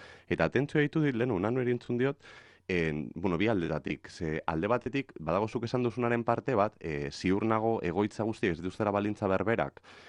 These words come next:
eh, pagatu behat-, beharreko partean, eh, hori, eh, horrek eragin bat izango duela, eta hortan, eh, ondorio bat bada agian, eh, ba, eh, hautatu dezakeenak zein pagatu, ez? Eh, hautatu dezake etxetik hurbilago, de inkluso baldintza hobeak dituen, eh,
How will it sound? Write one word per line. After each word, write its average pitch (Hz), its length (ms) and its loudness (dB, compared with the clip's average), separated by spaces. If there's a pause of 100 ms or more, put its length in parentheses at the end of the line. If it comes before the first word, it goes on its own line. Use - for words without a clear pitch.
(220)
eh, 78 260 2
pagatu 85 340 0
behat-, 107 280 0
beharreko 101 400 0
partean, 101 640 2 (100)
eh, 73 160 -2
hori, 80 480 2
eh, 67 480 -4
horrek 85 220 0
eragin 82 240 0
bat 92 100 2
izango 98 300 -2
duela, 110 280 2
eta 82 120 0
hortan, 104 320 0 (340)
eh, 76 240 0
ondorio 85 400 4
bat 104 200 2
bada 101 280 4
agian, 80 440 0
eh, 69 260 -2
ba, 69 440 -2
eh, 71 160 -4
hautatu 82 420 0
dezakeenak 98 600 0
zein 101 200 -4
pagatu, 98 420 2
ez? - 160 -2
Eh, 69 140 -2
hautatu 80 320 -2
dezake 95 200 -4
etxetik 92 300 -4
hurbilago, 98 400 0
de 82 80 0
inkluso 73 300 -6
baldintza 82 320 -2
hobeak 92 160 0
dituen, 95 400 0
eh, 95 180 0